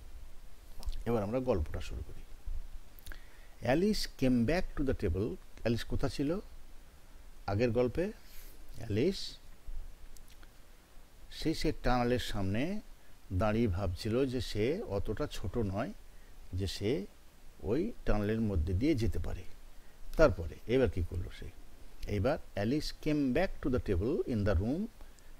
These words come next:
and picked up a bottle on which "Drink me" was written। অ্যালিস ফিরে এলো টেবিলটার কাছে, ঘরে, ঘরের মধ্যে টেবিলটার কাছে ফিরে এলো এবং একটা বোতল সে তুলে নিল।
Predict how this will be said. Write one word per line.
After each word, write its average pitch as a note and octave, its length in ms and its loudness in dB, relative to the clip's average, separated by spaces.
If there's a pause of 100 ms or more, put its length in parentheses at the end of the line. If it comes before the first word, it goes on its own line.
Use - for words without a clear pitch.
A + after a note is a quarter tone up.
(100)
and A2 140 0 (180)
picked - 340 4
up G#2 460 2
a F2+ 120 2
bottle D3+ 380 4 (140)
on A2+ 80 0
which D#3+ 320 2 (220)
"Drink C#3 580 4
me" E3 340 2 (320)
was A2+ 240 4
written। A2 300 4 (1400)
অ্যালিস C#3 540 2 (500)
ফিরে D3 260 6
এলো D3+ 160 4
টেবিলটার C3 500 4
কাছে, A2+ 240 0
ঘরে, G#2+ 400 2 (100)
ঘরের G#2 260 2
মধ্যে G2+ 360 2
টেবিলটার B2+ 380 4
কাছে - 340 -4
ফিরে G2+ 220 2
এলো D3+ 220 2 (720)
এবং G#2+ 440 0
একটা A2 400 2
বোতল B2 680 8
সে A#2 160 2 (100)
তুলে A#2 220 4
নিল। G2 500 0